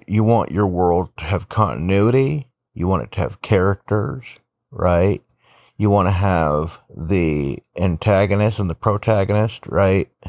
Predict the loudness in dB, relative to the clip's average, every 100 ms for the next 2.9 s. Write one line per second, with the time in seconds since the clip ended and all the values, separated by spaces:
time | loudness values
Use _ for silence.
0 | -20 _ _ -4 0 0 0 0 0 0
1 | -2 -4 _ _ _ _ _ 0 0 0
2 | -2 -2 -6 -2 2 2 0 -6